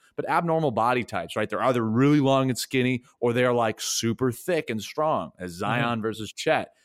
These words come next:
Speaker 2: Mm-hmm.
Speaker 1: Both these guys, there's that middle ground that you gotta be in. So, yeah, do they play a couple N B A seasons to get into that proper shape, protect their ligaments, their joints, their muscles, all that stuff?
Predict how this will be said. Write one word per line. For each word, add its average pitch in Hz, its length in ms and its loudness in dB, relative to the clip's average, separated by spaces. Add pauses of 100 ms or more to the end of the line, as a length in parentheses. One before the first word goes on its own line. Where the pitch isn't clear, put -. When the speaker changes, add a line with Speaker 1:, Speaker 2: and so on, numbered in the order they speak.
(220)
Speaker 2:
Mm-hmm. 139 200 -4
Speaker 1:
Both 131 220 2
these 139 160 -8
guys, 127 380 0
there's 123 220 0
that 135 160 0
middle 147 260 2
ground 135 300 0
that 110 40 -4
you 110 140 -4
gotta 117 280 0
be 123 220 -2
in. 95 140 -2
So, 127 160 0
yeah, 131 300 0
do 107 120 -4
they 117 140 0
play 117 320 0
a 135 60 2
couple 127 260 0
N 120 120 0
B 120 120 2
A 117 100 2
seasons 117 500 -2 (240)
to 123 100 -8
get 123 260 0
into 127 180 0
that 113 200 2
proper 117 280 0
shape, 113 380 0 (180)
protect 117 460 -2
their 120 100 2
ligaments, 117 540 0
their 107 140 0
joints, 113 420 0
their 107 120 0
muscles, 110 460 2
all 110 220 0
that 120 200 2
stuff? 131 320 2